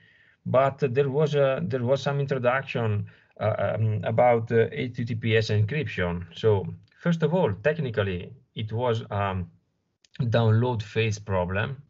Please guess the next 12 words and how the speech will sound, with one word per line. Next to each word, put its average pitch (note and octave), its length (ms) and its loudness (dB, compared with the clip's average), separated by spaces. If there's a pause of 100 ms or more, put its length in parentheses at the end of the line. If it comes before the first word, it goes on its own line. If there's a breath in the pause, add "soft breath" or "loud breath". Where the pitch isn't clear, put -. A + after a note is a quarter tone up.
(600 soft breath)
and, G2+ 260 -2
um, F#2 560 2
some A2 360 0
internet, A2+ 680 0
uh, G2+ 300 2 (400 loud breath)
problem A2 420 4
about G#2 320 2
some, A2 520 0 (560 loud breath)
um, G2 420 -2 (480)
on A2+ 180 4
website, A2 560 2 (320)
okay? A2 380 -2